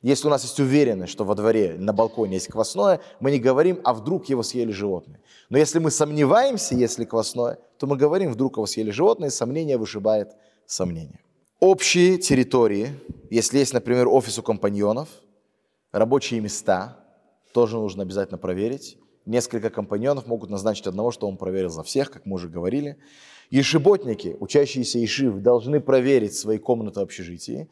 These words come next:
Обычно они уже в это время находятся дома, пасхальные каникулы, поэтому перед отъездом из ешивы нужно проверить хамец в своей комнате. Синагоги обязаны, ответственные, проверить, э, хамец в синагогах, потому что, разумеется, в синагогах,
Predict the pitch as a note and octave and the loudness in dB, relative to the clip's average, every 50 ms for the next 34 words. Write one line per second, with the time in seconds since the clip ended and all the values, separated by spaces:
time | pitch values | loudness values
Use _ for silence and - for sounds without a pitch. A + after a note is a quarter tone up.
0 | _ _ _ _ - F#2 G2+ A#2+ - - G#2+ G2+ G2 G#2 G#2+ G2+ A2 G#2 G2 F2+ | _ _ _ _ -6 -4 -2 -2 -2 -2 -4 -4 -4 -4 -4 -2 -2 -2 -2 -2
1 | G2+ F#2+ G2+ G#2 G#2 F#2+ F#2+ F#2 - - F#2+ F2+ - G2 F#2 A#2 D3 E3 D#3 D3+ | -4 -2 0 0 0 -2 -4 -8 -6 -6 -6 -6 -8 -6 -2 2 2 2 2 -2
2 | A2 - - G2+ G2 F#2+ F#2+ F#2 - B2+ E3 F3+ F3 D#3+ D#3 D3+ D3 C#3 _ _ | -6 -8 -6 -6 -6 -6 -6 -8 -8 -6 -6 -6 -6 -6 -8 -8 -8 -10 _ _
3 | _ _ _ - A#2 C3+ C#3+ C#3 C#3 C#3 B2+ - - C#3 C#3 C3+ A2+ A2+ A2 - | _ _ _ 2 4 4 4 2 -2 -6 -6 -2 0 2 2 2 2 0 0 0
4 | A#2+ B2 A#2 G#2+ G#2 G#2 G#2 G2 F2+ F#2+ F#2 - - C#3 D3 C#3+ D#3 D3 - - | -2 -2 -2 -2 -4 -8 -10 -10 -10 -12 -12 -10 -8 -6 -6 -6 -8 -10 -10 -10
5 | G#2+ A2 G2+ G2+ G#2 A2 A2 - _ _ _ _ _ - G2 F#2+ F#2 G2 G#2+ G#2+ | -8 -8 -6 -6 -4 -6 -6 -6 _ _ _ _ _ 0 0 2 4 4 4 2
6 | G#2 - - - F2+ F2+ F#2+ G#2 G2+ G2 - - - - - _ - - - - | 2 -2 -8 -8 -6 -4 -2 -2 -2 -2 -4 -8 -8 -12 -20 _ -12 -10 -4 -2
7 | F#2+ F2 F2 - - B2+ C#3 D3 D3 C#3+ - D#3+ D#3+ D3 - - - _ _ - | -2 -2 -2 0 0 0 0 0 -4 -6 -6 -6 -6 -6 -8 -14 -20 _ _ -12
8 | - - - F#3+ G#3 G3 G3+ G3+ F#3+ D#3+ C#3+ G3+ B3 A#3+ A3+ F3 B2+ A#2 A2+ G2 | -8 0 2 4 4 6 4 2 2 2 4 4 6 6 4 2 0 -4 -4 -4
9 | F2+ E2+ E2 - - - - - _ _ _ _ _ _ _ _ _ _ _ _ | -4 -6 -10 -16 -20 -20 -20 -20 _ _ _ _ _ _ _ _ _ _ _ _
10 | _ - - B2+ A2+ B2+ E3+ E3 D#3 B2+ A2 A#2 G#2+ G2 F#2 F2 E2+ E2 - - | _ 0 0 2 2 4 4 4 2 0 -2 -4 -4 -4 -4 -8 -8 -8 -6 -6
11 | G#2+ - - C#3+ C#3+ A#2+ - - - G#2+ G2 F#2+ - - G#2+ G#2+ A2 A2 G2+ F2+ | -6 0 2 2 2 2 0 -4 -6 -8 -8 -6 -2 -2 0 2 2 2 0 0
12 | E2 - - - - - _ _ _ - F#2 F2+ F2 F2 F2 E2+ D#2+ - - _ | -2 -6 -14 -18 -18 -20 _ _ _ -12 -10 -10 -10 -10 -10 -12 -14 -18 -20 _
13 | _ _ _ - - G#2+ G2+ G#2 G2+ F2+ - - - - - - A#2 G#2+ G#2 G2 | _ _ _ -10 -6 -4 -4 -2 -4 -4 -6 -10 -14 -12 -10 -6 -4 -2 -2 0
14 | F#2 G2 F2 G2 A2 - - - - F#2+ F#2 - - G2+ F2+ E2 F#2+ G#2 G#2+ G2+ | 0 -2 -2 -2 -4 -10 -14 -14 -12 -12 -12 -8 -6 -4 -4 -4 -4 -4 -4 -4
15 | F2+ F#2 - - F2 F#2 F#2 F2+ G2 F#2 E2 E2+ D#2+ - - | -6 -8 -10 -10 -10 -8 -2 0 0 0 0 -2 -10 -12 -16